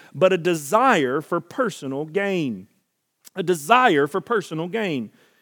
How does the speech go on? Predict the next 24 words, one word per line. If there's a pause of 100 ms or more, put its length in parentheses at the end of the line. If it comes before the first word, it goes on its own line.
(160)
Let
me
show
you
what
I
mean. (280)
In
the
text,
it
says,
"You
shall
not
take
the
Lord
your
God's
name
in
vain." (380)
Now,